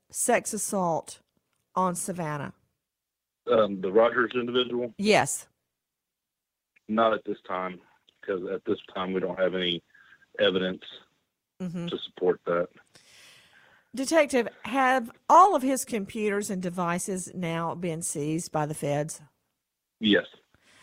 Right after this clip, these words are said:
Speaker 1: Do you believe there's a possibility he was looking at other child porn as well and soliciting it from other children?
Speaker 2: Oh, I believe that there's definitely a possibility of that.
Speaker 1: A possibility, and again, of
Speaker 2: There's
Speaker 1: course.
Speaker 2: definitely more to this.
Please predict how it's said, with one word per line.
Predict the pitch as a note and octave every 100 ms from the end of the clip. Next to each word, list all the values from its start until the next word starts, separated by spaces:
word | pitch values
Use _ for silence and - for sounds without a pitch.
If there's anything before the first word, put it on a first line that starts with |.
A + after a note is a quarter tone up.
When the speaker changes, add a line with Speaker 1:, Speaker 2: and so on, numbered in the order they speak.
| - - - -
Speaker 1:
Do | G3 B3+
you | C4+ E4+
believe | D4 C4+ B3+ A#3
there's | G#3 G#3+ G3+
a |
possibility | G3 B3+ B3 A3+ F#3+ G#3+ A3+ G#3 F#3 E3
he | E3+ G3+
was | F#3+ F3 E3+ E3 D#3 D#3
looking | F#3 - F3
at | D#3+ -
other | G#3 A#3
child | A#3 - A3+ G#3 G3+
porn | - G3+ G3 F#3+
as | F#3+ C#3+ D3 D#3
well | C#3+ D#3+ G3 G3+ G3+
and | F3
soliciting | - D3 E3 F3+ - G3
it | F#3+ -
from | F3
other | F3 E3 E3
children? | - F#3 F3+ G3+ G3+ G#3+ - _ _ _ _ _ _ _ _ -
Speaker 2:
Oh, | A2 A2
I |
believe | G2+ G2+ G2+
that | F2
there's | - F2
definitely | - F2+ - E2+
a |
possibility | D#2+ F2 D#2+ - F2+ E2+ E2+
of |
that. | D#2+ F2+ F2 - -
Speaker 1:
A | -
possibility, | - A3+ A3+ A3+ A3+ A#3+ C4
and | A3
again, | G3+ G#3+ G#3+
of | -
Speaker 2:
There's | E3
Speaker 1:
course. | A#3 A3 C4
Speaker 2:
definitely | G#3 G2+
more | G#2 G#2+
to | G2+ G#2
this. | G2